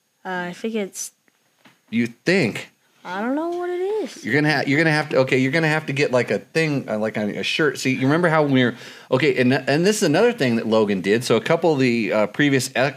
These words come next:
Speaker 2: episodes of Tech Talk, Logan put those up on, um, he actually edited the videos and, and put them up on YouTube for me because these kids are pretty amazing. Even though he can't talk, or is like he, the cat's got his tongue, as we like to say,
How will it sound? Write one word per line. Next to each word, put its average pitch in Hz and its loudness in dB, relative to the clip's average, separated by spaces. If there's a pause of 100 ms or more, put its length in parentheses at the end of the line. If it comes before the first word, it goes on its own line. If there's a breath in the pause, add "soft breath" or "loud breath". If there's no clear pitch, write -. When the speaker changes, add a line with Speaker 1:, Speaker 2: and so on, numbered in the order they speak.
Speaker 2:
episodes 117 0
of 131 0
Tech - -4
Talk, 95 -2 (520 loud breath)
Logan 131 2
put 143 0
those 117 2 (100)
up 120 0
on, 110 0
um, 107 0 (160)
he 147 0
actually 135 -2
edited 123 0
the 151 0
videos 131 2 (100)
and, 110 0
and 104 -2
put 131 -2
them 120 0
up 117 -4
on 107 2
YouTube 120 0
for 95 0
me 87 -2
because 92 -2
these 98 -2
kids 180 0
are 117 4
pretty 127 0
amazing. 107 0
Even 127 0
though 160 2
he 151 0
can't - -4
talk, 98 0 (420 loud breath)
or 107 2
is 104 0
like 101 2
he, 107 0
the 95 -4
cat's - -2
got 92 2
his 90 -2
tongue, 90 -4
as 85 -6
we 92 -4
like 87 -2
to 85 -8
say, 87 0